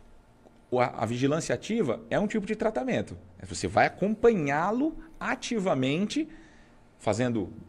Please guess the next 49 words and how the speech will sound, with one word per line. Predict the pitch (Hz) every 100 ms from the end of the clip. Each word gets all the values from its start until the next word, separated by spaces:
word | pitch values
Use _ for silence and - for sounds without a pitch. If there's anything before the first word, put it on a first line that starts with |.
| - -
biópsias | 95 107 135 - 120 104 -
seriadas. | - - 92 107 156 160 160 151 147 143 143
Então, | 110 127 156 - -
eu | -
sempre | - 180 175
falo | - 143
que | 139
quando | 139 143
eu |
tenho | 147 139
algum | 123
paciente | 117 120 117 -
com | 117
esse, | 139
não | 143
quer | 135 151
dizer | 165
que | 160
ele |
não | 165
vai | 151
operar. | 151 180 92 104
Ele | -
tá | 95 104
retardando | 104 123 120 101 123 120
isso | 117 - -
ou |
retardando | 110 117 117 104 107
a | 110
radioterapia. | 107 110 131 - - - - - - -
Mas | -
ele | 92 92
tá | 107
prorrogando | - 120 123 135 107 127
a | 135
qualidade | 135 127 123 120
de | 123
vida | 123 156 - - -
sem | - - - 143
perder | 165 160 123 104 101 123 - - - - - -
a | 110
capacidade | 117 113 110 107 92 90
de | 90
ficar | 90 95
curado. | 101 - - -
Isso | - -
é |
muito | 98 98
importante. | 123 131 - -